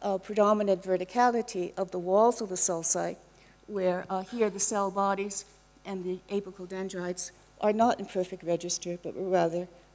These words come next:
uh, distort and converge. Uh,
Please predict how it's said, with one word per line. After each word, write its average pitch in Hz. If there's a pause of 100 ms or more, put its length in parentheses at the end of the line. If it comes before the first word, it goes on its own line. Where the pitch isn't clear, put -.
uh, 175
distort 165
and 160 (280)
converge. 165 (1800)
Uh, 190